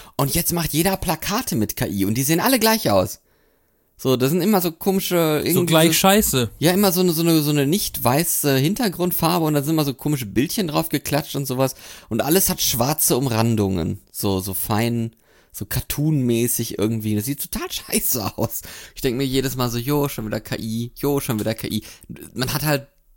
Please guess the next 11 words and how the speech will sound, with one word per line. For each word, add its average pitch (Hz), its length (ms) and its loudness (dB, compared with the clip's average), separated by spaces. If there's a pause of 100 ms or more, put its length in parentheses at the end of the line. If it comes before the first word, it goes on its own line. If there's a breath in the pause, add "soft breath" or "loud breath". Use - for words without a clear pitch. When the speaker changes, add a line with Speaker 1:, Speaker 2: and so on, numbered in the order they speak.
(120)
Speaker 1:
das 120 140 -4
ist - 140 -4
so, 117 220 2
so 110 100 -4
industriell 113 840 0
irgendwie. - 360 -6 (180 loud breath)
Es - 80 -10
ist 127 160 -4
wie 117 220 2
Word 104 380 0
Art, - 380 -6